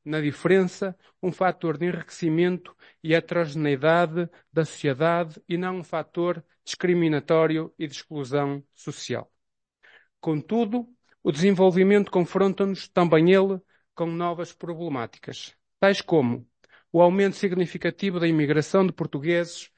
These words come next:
e de jovens qualificados, a ausência de condições que permitam a muitos jovens constituir família e contribuir para a renovação da geração, o direito à habitação, o Estado do Serviço Nacional de Saúde,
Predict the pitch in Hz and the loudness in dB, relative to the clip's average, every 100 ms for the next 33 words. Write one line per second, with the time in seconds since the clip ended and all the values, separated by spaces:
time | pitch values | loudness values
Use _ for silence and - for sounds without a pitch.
0 | _ - 170 139 160 170 156 156 147 - | _ -10 -8 0 6 8 8 2 -2 -12
1 | - 170 165 156 156 127 120 _ - _ | -2 0 0 -2 -6 -6 -8 _ -20 _
2 | _ _ _ - 196 196 165 202 190 196 | _ _ _ 0 4 4 4 2 4 0
3 | - 180 170 - 196 - - 170 180 190 | 0 -2 -2 -2 -4 -4 -6 0 0 0
4 | 180 180 190 196 151 156 175 165 175 - | -2 -2 -2 -4 -4 0 0 0 -4 -8
5 | _ _ _ 180 170 175 170 151 147 147 | _ _ _ -4 -2 -4 -4 -2 0 2
6 | 190 196 202 196 - 160 - 165 165 147 | 2 2 0 -2 -4 -8 -6 -4 -4 -4
7 | 156 175 180 175 _ _ 165 160 156 160 | -2 0 -2 -6 _ _ -4 -4 -6 -10
8 | 147 156 - 160 165 160 _ _ - 151 | -8 -6 -4 -4 -6 -10 _ _ -6 -4
9 | 143 156 147 - 113 - _ _ _ _ | 0 0 0 -4 -8 -10 _ _ _ _
10 | _ 185 180 185 185 196 - - _ _ | _ -2 0 4 4 2 -2 -20 _ _
11 | 170 170 170 175 - 127 104 113 _ _ | 2 2 0 -6 -8 -8 -12 -16 _ _
12 | _ _ - 185 - 208 208 196 - 190 | _ _ -6 -6 4 6 6 2 -4 -6
13 | 190 180 180 170 180 175 175 165 147 156 | -6 -6 -8 -6 -2 0 0 0 0 4
14 | 185 180 190 | 4 0 -4